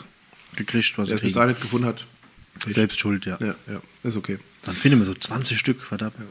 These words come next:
Speaker 2: aber das waren ja nicht die einzigen Eier, die diese Woche rauskamen, sondern der Gewerbeverein Dodenhofen hat wieder seine Holzeier da.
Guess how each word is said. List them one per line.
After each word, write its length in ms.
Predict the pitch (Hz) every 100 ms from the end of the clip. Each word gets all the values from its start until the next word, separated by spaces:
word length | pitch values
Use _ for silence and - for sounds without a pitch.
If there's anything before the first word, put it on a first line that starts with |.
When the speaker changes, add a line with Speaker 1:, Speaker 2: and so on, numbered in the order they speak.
| -
Speaker 2:
aber 100 | 123
das 160 | 117 104
waren 120 | 123
ja 60 | 139
nicht 180 | 139 151
die 80 |
einzigen 340 | 139 151 143 104
Eier, 220 | 107 107
die 120 | 107
diese 280 | 107 110 107
Woche 180 | 104 104
rauskamen, 440 | 95 107 - 117 151 - - - -
sondern 240 | 123 117
der 80 | 110
Gewerbeverein 480 | 104 120 139 127 120
Dodenhofen 400 | 117 117 147 143
hat 120 | 120
wieder 160 | 117 110
seine 340 | 104 101 101 - - -
Holzeier 420 | 131 147 85 104 95
da. 200 | 90